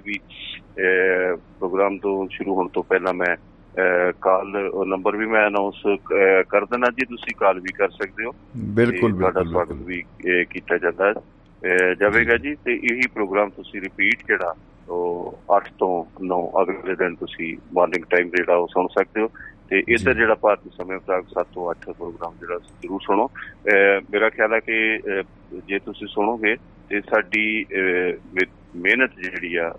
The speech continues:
Speaker 1: ਉਹ ਜ਼ਰੂਰ ਸਫਲ ਹੋਵੇਗੀ, ਕਿਉਂਕਿ, ਅਹ, ਬਹੁਤ, ਮੈਂ ਅੱਗੇ ਸ਼ਮੀ ਜੀ ਨਾਲ ਮੇਰੀ ਆਫਰ ਵੀ ਗੱਲ ਹੋ ਰਹੀ ਸੀਗੀ ਕਿ ਇਸ ਪ੍ਰੋਗਰਾਮ ਨੂੰ, ਅਹ, ਤਿਆਰ ਕਰਨ ਵਾਸਤੇ ਜਾਂ ਇਸ ਪ੍ਰੋਗਰਾਮ ਦੇ ਉੱਤੇ ਬਹੁਤ ਲੰਬੀ ਚੌੜੀ ਮਿਹਨਤ ਲੱਗਦੀ ਹੈ, ਕਿ ਬਹੁਤ ਕੁਝ ਕੰਸਲਟ ਕਰਨਾ ਪੈਂਦਾ।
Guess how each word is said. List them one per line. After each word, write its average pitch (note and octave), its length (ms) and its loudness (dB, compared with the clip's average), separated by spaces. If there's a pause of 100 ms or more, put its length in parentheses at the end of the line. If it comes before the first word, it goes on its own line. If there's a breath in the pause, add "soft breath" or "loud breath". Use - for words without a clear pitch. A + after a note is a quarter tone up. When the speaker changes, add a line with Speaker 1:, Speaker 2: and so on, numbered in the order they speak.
Speaker 1:
ਉਹ G2+ 120 2
ਜ਼ਰੂਰ G2 280 -4
ਸਫਲ F2+ 380 -2
ਹੋਵੇਗੀ, F2+ 500 -2 (600 loud breath)
ਕਿਉਂਕਿ, B2 600 4
ਅਹ, G2+ 340 2
ਬਹੁਤ, G2+ 400 2
ਮੈਂ A2 180 4
ਅੱਗੇ G#2+ 200 0
ਸ਼ਮੀ G2+ 360 -4
ਜੀ G2+ 100 0
ਨਾਲ G#2+ 120 0
ਮੇਰੀ G2+ 420 -2
ਆਫਰ G2 360 0
ਵੀ F#2 200 -8
ਗੱਲ F2+ 160 -4
ਹੋ F2 100 -6
ਰਹੀ F2 140 -8
ਸੀਗੀ A2 420 -6
ਕਿ C#3 80 2
ਇਸ G#2+ 280 -4
ਪ੍ਰੋਗਰਾਮ G2 380 0
ਨੂੰ, G#2+ 260 -6
ਅਹ, F#2 340 2 (340)
ਤਿਆਰ F2+ 180 4
ਕਰਨ G2+ 240 0
ਵਾਸਤੇ G2+ 380 2
ਜਾਂ G#2 160 0
ਇਸ G2+ 100 -2 (220)
ਪ੍ਰੋਗਰਾਮ F#2+ 500 0 (480 loud breath)
ਦੇ G#2+ 60 4
ਉੱਤੇ G#2 220 4
ਬਹੁਤ A2+ 280 2
ਲੰਬੀ G#2+ 320 2
ਚੌੜੀ A2 240 0
ਮਿਹਨਤ G2+ 380 0
ਲੱਗਦੀ G2+ 400 -2
ਹੈ, G#2+ 60 2
ਕਿ A2+ 140 -4
ਬਹੁਤ B2 340 2
ਕੁਝ A#2+ 160 -6
ਕੰਸਲਟ - 440 -4 (120)
ਕਰਨਾ F#2+ 200 -2
ਪੈਂਦਾ। F#2+ 380 0